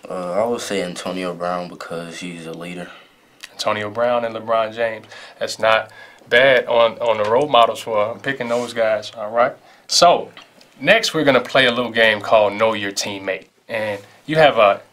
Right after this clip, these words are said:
Speaker 2: dry erase board in front of you. We, we always play a little game with our, our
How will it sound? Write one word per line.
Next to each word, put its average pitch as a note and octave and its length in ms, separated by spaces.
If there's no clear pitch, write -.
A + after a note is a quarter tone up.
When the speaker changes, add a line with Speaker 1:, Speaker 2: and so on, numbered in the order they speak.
Speaker 2:
dry D3+ 220
erase C3+ 340
board G#2+ 300
in F#2+ 80
front G2+ 240
of F#2+ 100
you. G2+ 160
We, D3+ 100
we D3 160
always B2+ 260
play B2 220
a A#2 40
little A#2 160
game A2+ 300
with G#2+ 80
our, G#2 380
our G#2 280